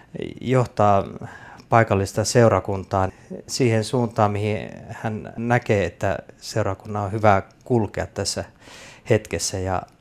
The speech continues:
se on selkeästi henkilövaali, tämä kirkkoherran vaali, ja jollakin tavalla hyvä äänestää ja katsoa, että kuka henkilö olisi sopiva kolmesta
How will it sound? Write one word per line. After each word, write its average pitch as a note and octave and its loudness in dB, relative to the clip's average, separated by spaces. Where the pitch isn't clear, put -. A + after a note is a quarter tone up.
se - -2
on B2+ 2
selkeästi B2 4
henkilövaali, G#2 2
tämä G2 -2
kirkkoherran G2 -2
vaali, F#2+ 2
ja G2 -2
jollakin A#2 0
tavalla A2+ 6
hyvä A#2+ 6
äänestää F#2+ 2
ja A2 0
katsoa, G#2+ 0
että - -6
kuka G#2 0
henkilö F#2 -2
olisi F#2+ -4
sopiva E2 -4
kolmesta F#2 -6